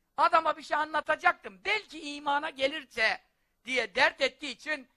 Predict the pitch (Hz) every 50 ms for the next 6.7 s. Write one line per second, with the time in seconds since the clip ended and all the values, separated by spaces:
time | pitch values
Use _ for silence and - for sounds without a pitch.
0 | _ _ _ 285 302 320 302 302 339 339 320 294 233 220 277 285 - - 277 277
1 | 269 - 302 294 302 285 277 277 233 233 262 254 226 247 214 - - 196 180 190
2 | - 185 175 226 254 262 247 277 277 262 294 285 - _ _ _ _ _ _ _
3 | _ 233 294 294 262 320 320 330 320 320 - 226 - - - 175 151 139 - _
4 | _ _ _ _ _ _ _ _ _ _ _ _ _ _ _ - 339 370 330 330
5 | 285 - - 339 392 - - - _ _ _ _ - 285 320 330 320 349 359 339
6 | - - 330 294 320 330 - - 339 339 311 269 254 -